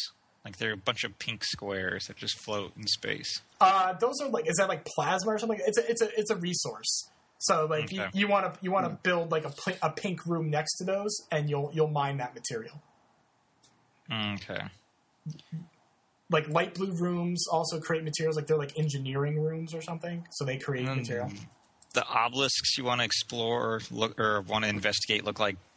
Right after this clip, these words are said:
Speaker 1: big refrigerators or, like, a server system or something?
Speaker 2: Yeah,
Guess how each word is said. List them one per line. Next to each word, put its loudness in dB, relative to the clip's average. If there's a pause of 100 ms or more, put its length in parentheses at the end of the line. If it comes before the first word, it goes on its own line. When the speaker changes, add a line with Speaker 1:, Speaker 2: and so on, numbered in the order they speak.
Speaker 1:
big 2 (160)
refrigerators 0
or, -8
like, -6
a -2
server 2
system 0
or 0
something? -2
Speaker 2:
Yeah, 2